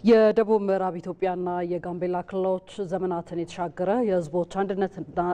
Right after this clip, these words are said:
ትስስርን ያዳበሩ ክልሎች ናቸው። ክልሎች ይህን ትስስር ይበልጥ ለማጎልበት የሰላምና የልማት ትብብር ፎረም መስርተውም በጋራ ጉዳዮቻቸው ላይ የሚመክሩበትን ምቹ ሁኔታ ፈጥረዋል። የጋምቤላ ክልል ርዕሰ መስተዳድር አለሚቱ ኡሙድ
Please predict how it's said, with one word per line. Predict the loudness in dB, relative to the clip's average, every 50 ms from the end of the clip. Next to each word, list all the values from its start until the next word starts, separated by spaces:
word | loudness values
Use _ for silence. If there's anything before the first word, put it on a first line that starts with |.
| -6 -8
ትስስርን | -12 -10 -8 -8 -8 -8 -8 -8 -6 -6 -6 -6
ያዳበሩ | -6 -8 -8 -10 -10 -8 -6 -6 -6 -4
ክልሎች | 0 2 2 2 2 2 2
ናቸው። | 0 0 0 -2 -8 -10 -10 -12 -16 -18 -18 -18 -20 -20 -6
ክልሎች | 0 4 4 4 4 2 2
ይህን | 0 0 0 0 -2 -6
ትስስር | -8 -12 -14 -10 -6 -2 0
ይበልጥ | 0 0 0 0 0 0
ለማጎልበት | -2 0 0 0 0 0 0 0 0 0 -2 -2
የሰላምና | -4 -4 0 0 0 0 0 0
የልማት | 0 0 0 0 -2 -4 -4
ትብብር | -2 -2 -2 0 2 0 -2
ፎረም | 0 0 -2 -2 -2 -2 -4 -6 -6 -6 -6 -6
መስርተውም | -6 -8 -8 -10 -12 -10 -2 2 2 2 2 2
በጋራ | -2 -2 -4 -4 -4 -6 -8 -10
ጉዳዮቻቸው | -10 -10 -12 -14 -14 -10 -8 -6 -6 -4 -2 0 0
ላይ | 0 0 -2 -6 -14 -20 -20 -4 2 2
የሚመክሩበትን | 2 4 2 2 0 0 -2 -4 -8 -8 -8 -8 -10 -6 -4 -4 -4 -4 -4 -4
ምቹ | -4 -4 -4 -4 -4
ሁኔታ | -6 -6 -6 -6 -10 -10
ፈጥረዋል። | -8 -8 -6 -2 -2 -2 -4 -4 -8 -16 -20 -20 -20 -16 -8 -2
የጋምቤላ | 0 2 2 2 2 2 2 2
ክልል | 0 0 -2 -2
ርዕሰ | -2 -2 -4 -4
መስተዳድር | -6 -6 -4 0 0 2 2 2 2 0
አለሚቱ | 0 -2 -4 -10 -16 -10 -8 -6
ኡሙድ | -4 0 0 0 0 0